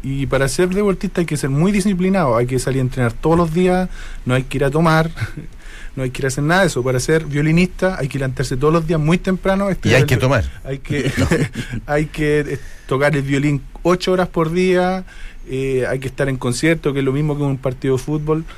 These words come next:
Speaker 1: Es muy parecido. ¿Qué quiero decir con esto? Que en Chile hace falta muchas más orquestas, hace falta mu-, muchos más profesores de violín, profesores de orquesta, y que cuando yo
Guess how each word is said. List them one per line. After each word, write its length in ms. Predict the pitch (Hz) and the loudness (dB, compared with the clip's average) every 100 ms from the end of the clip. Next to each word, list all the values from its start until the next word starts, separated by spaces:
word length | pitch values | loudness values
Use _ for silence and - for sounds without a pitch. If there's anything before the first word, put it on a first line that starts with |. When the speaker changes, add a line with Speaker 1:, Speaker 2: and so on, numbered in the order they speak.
| - - - - - - - | -18 -20 -18 -18 -18 -8 -2
Speaker 1:
Es 80 | |
muy 220 | 139 160 180 | 2 2 2
parecido. 480 | 185 175 - 98 98 - - - - - - - - | 2 2 0 -2 -4 -12 -16 -18 -18 -18 -18 -16 -4
¿Qué 120 | 170 | 0
quiero 200 | 170 185 | 2 2
decir 240 | 180 185 - | 2 0 -2
con 200 | 180 175 | 0 0
esto? 360 | - - 104 - - - - | -2 -8 -12 -14 -20 -20 -8
Que 380 | 139 139 127 - | -2 0 0 -2
en 200 | 127 123 | -4 -4
Chile 520 | - 175 180 180 - - | -2 0 2 0 -2 -6
hace 240 | 143 139 | -4 -4
falta 300 | 139 147 135 | -2 -2 -2
muchas 340 | 139 190 - | -2 -2 0
más 160 | 202 196 | 0 0
orquestas, 580 | 190 - 180 - 165 165 - - | 0 0 -2 -2 -6 -6 -8 -8
hace 200 | 127 135 | -6 -4
falta 320 | 123 131 131 | -2 -2 -2
mu-, 220 | 127 135 139 - | -2 -2 -4 -4
muchos 320 | 147 170 185 | 0 0 2
más 180 | 175 175 | 2 2
profesores 680 | - 156 151 160 160 165 143 139 | 0 -2 0 2 2 2 0 0
de 80 | |
violín, 560 | 131 131 135 156 156 151 - - - - - | 2 2 2 2 0 -4 -8 -14 -16 -10 -4
profesores 540 | 127 127 147 147 139 | -2 0 2 2 2
de 60 | 139 | 0
orquesta, 640 | 127 147 147 - 147 156 - - - - - - 139 | -2 -2 -2 -2 -4 -4 -10 -14 -14 -14 -14 -8 -4
y 120 | 131 | 0
que 340 | 147 151 139 - | 2 2 2 0
cuando 440 | 156 151 151 151 | 2 4 2 2
yo 420 | 156 180 196 - | 2 4 4 2